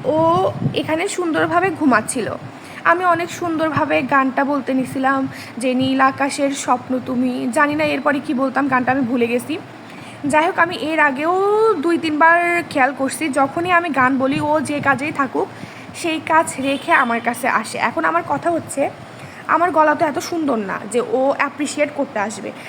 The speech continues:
নিশ্চয়ই ও আমার পায়ে ধরতে আসে যে, "দোহাই লাগে, গানটা বন্ধ করো।" সেম এখন হইছে, আমি এখানে, ও শুয়ে ঘুমায় গেছে, একদম গভীর ঘুমে ঘুমায় গেছে। যে আমি গানটা শুরু করছি, প্রথমে উঠে আমার মুখের দিকে তাকায় থাকলো। তাকে ওই যে ওই, ওই কোণাতে ও ছিল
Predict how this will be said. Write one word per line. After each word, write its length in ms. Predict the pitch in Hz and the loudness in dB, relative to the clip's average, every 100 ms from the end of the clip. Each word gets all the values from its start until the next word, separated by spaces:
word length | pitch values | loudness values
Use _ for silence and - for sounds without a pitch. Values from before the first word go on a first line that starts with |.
| - | -10
নিশ্চয়ই 520 | 320 339 - - 359 349 | -6 -4 -6 -2 0 2
ও 100 | 320 | 2
আমার 220 | 294 311 | 2 2
পায়ে 260 | 320 311 | 2 2
ধরতে 280 | 285 277 - | 2 0 0
আসে 380 | 277 247 269 - 247 | -2 -2 -4 -6 -4
যে, 100 | 277 | -2
"দোহাই 320 | 277 277 277 | 0 2 4
লাগে, 240 | 262 254 | 2 2
গানটা 300 | 247 240 262 | 2 2 4
বন্ধ 260 | 254 254 240 | 2 2 2
করো।" 300 | 226 226 - - - - - - - - - - - | 2 2 0 -4 -18 -18 -18 -18 -18 -18 -16 -8 0
সেম 160 | 349 | 2
এখন 300 | - 269 330 | 2 -2 2
হইছে, 380 | 320 285 - 311 - - - | 2 2 2 0 -2 -10 0
আমি 320 | 262 269 311 | 2 2 0
এখানে, 240 | 302 311 302 | -2 -2 0
ও 140 | 302 | -2
শুয়ে 300 | 302 330 320 | 0 2 2
ঘুমায় 400 | 262 285 254 233 | 2 2 2 2
গেছে, 320 | 190 208 202 - - - | 0 -4 -6 -10 -10 -4
একদম 280 | 240 311 269 | -2 0 2
গভীর 340 | 269 302 339 | 4 4 2
ঘুমে 280 | 294 330 339 | 0 0 0
ঘুমায় 320 | 302 277 285 | 2 2 2
গেছে। 280 | 285 277 370 - - 233 | 0 -2 -4 -4 -10 -2
যে 140 | 302 | 2
আমি 160 | 330 320 | 2 4
গানটা 280 | 254 262 | 2 0
শুরু 200 | 320 311 | -2 -4
করছি, 320 | 277 285 - 339 | -2 -4 -4 -4
প্রথমে 320 | 294 311 311 | -4 -2 -4
উঠে 180 | 285 302 | -2 0
আমার 220 | 262 277 | 2 2
মুখের 260 | 254 285 | 0 -2
দিকে 260 | 240 285 339 - - | -4 -4 -6 -6 0
তাকায় 280 | 339 262 240 | 0 2 -2
থাকলো। 300 | 254 - 208 - - - | -2 -6 -8 -10 -10 -4
তাকে 220 | 339 359 | -2 0
ওই 360 | - 370 392 359 | 0 4 4 2
যে 140 | 277 - | -2 -2
ওই, 320 | 320 359 359 | 0 0 0
ওই 220 | 302 330 339 | -2 -2 -2
কোণাতে 320 | 339 330 339 - | 0 0 0 -2
ও 120 | 311 | -2
ছিল 320 | 311 320 285 | -2 -2 2